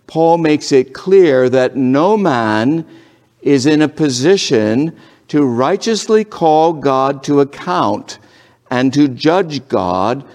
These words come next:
by human standards and by the limited insight,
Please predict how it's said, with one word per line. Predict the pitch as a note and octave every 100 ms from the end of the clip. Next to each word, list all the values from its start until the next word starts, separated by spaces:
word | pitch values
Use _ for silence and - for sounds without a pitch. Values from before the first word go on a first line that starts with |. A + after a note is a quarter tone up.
| _ _
by | C3 B2+
human | A#2+ - F3+ G#3+ A3+ A3
standards | - - F3 F3 F3+ C#3+ G#2 F#2 G#2 D#3 - - _ _ _ _ _
and | - C3 C3+
by | C3+ C#3+
the | C3+ C#3+
limited | C#3+ D3 F3+ A3+ A#3 A#3 - A3 G#3 F#3+ - - - -
insight, | F3 G3 G3+ F#3 - D3+ A2+ G#2+ D#3+ E3+ - -